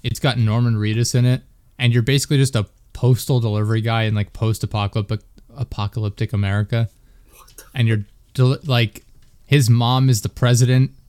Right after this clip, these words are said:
Speaker 1: and she dies, and so he's delivering her body to an incinerator, and it's just you, like, controlling him, like, walking up and, like, through mountains and over hills and stuff like that, and it's just, like, through snow and, and shit. And it's, like,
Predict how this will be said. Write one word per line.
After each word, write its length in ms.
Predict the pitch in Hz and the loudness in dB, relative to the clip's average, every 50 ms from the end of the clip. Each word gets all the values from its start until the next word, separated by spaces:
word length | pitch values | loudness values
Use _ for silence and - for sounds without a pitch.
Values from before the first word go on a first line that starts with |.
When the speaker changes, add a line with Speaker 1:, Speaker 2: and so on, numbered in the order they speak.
| _ _ - | _ _ -2
Speaker 1:
and 160 | 117 107 - | -2 -2 -2
she 240 | - - - 123 117 | -2 0 0 2 2
dies, 680 | 107 117 107 110 113 113 117 113 113 117 117 - - - _ _ _ _ - - _ _ - | 2 2 2 2 2 0 0 0 0 -2 -2 -4 -8 -12 _ _ _ _ -20 -20 _ _ -8
and 300 | 120 117 117 113 110 107 | -4 -2 0 0 0 0
so 100 | - 123 | 0 2
he's 180 | 113 123 117 107 | 2 2 2 2
delivering 320 | - 117 113 117 127 131 | 0 0 0 2 4 4
her 120 | 123 123 117 | 4 4 2
body 340 | 104 110 107 110 113 113 | 0 -2 -2 0 0 -2
to 120 | 110 113 110 | -2 -2 -2
an 80 | 107 | 0
incinerator, 880 | 104 98 95 - - - 139 131 131 127 127 123 123 123 123 123 123 - - | -2 -2 -4 -4 -2 0 0 2 2 2 0 0 0 0 0 -2 -2 -4 -2
and 100 | 139 127 | 0 0
it's 100 | 120 - | 2 2
just 200 | 160 135 - 123 | 0 0 0 0
you, 180 | 120 135 147 | 0 0 2
like, 180 | 139 123 110 - | 0 0 -2 0
controlling 400 | - 127 110 - 127 117 117 113 | 0 0 0 2 0 0 2 2
him, 140 | 113 107 104 | 2 2 0
like, 220 | 104 101 98 - - _ _ _ _ _ | 0 -2 -4 -8 -12 _ _ _ _ _
walking 400 | - 117 117 117 - 135 123 117 | -4 -4 -2 -2 0 2 2 2
up 240 | 107 110 120 - - | 2 0 -2 -4 -4
and, 200 | 170 156 131 117 | -2 2 2 2
like, 160 | 107 107 107 - | 2 0 -2 -4
through 260 | - - 120 120 113 | -4 -2 0 2 2
mountains 680 | 110 107 104 107 107 104 - 113 110 107 107 110 107 107 | 2 2 2 0 0 0 -2 0 0 2 2 2 2 2
and 260 | 110 104 104 104 101 - _ _ - - - _ _ _ _ _ - - | 2 2 2 0 -2 -4 _ _ -20 -20 -20 _ _ _ _ _ -8 -4
over 200 | 123 110 117 107 | -2 0 0 2
hills 340 | 104 117 113 113 110 101 110 | 2 2 0 0 0 0 0
and 120 | 113 107 | 0 0
stuff 280 | - - 117 113 110 107 | 0 0 0 0 0 -2
like 140 | 107 101 | -2 -2
that, 220 | - 107 110 110 104 | -2 -2 0 0 -2
and 80 | 117 | -2
it's 120 | 117 107 - | -4 -6 -4
just, 100 | - - | -4 -4
like, 200 | 104 98 - _ | -4 -4 -6 _
through 160 | - 131 117 | -4 -2 -2
snow 560 | 104 - - - 117 107 104 104 107 107 104 104 | -2 -2 -4 -2 0 0 2 2 0 0 0 -2
and, 140 | 104 101 - _ - - | -2 -4 -4 _ -10 -6
and 160 | 135 107 101 | -4 -4 -4
shit. 340 | - - 117 110 110 - - - - _ _ _ - _ - - - - _ - _ _ _ - | -4 -4 -4 -4 -4 -4 -8 -16 -20 _ _ _ -20 _ -20 -20 -20 -20 _ -20 _ _ _ -6
And 220 | - 127 139 113 127 | -4 -2 -2 -2 -2
it's, 260 | - 151 143 - - | -4 -6 -6 -4 -4
like, 280 | 185 160 131 - - | -4 -4 -4 -6 -8